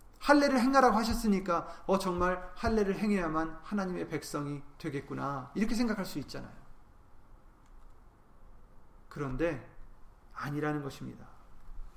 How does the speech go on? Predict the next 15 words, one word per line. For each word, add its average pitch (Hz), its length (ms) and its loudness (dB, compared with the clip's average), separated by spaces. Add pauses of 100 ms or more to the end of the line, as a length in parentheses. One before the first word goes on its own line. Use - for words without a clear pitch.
(1300)
"할례나 240 640 6
무할례가 165 920 4
아무것도 190 720 4
아니로되 135 720 -4 (680)
오직 160 420 4
새로 240 380 0
지으심을 190 680 2
받은 147 340 -4
자뿐이니라." 196 840 -4 (680)
아멘. 120 360 -12 (500)
여러분, 127 300 -10 (1700)
할례가 208 460 0
중요한 139 360 -6
게 151 100 -8
아니고 127 300 -12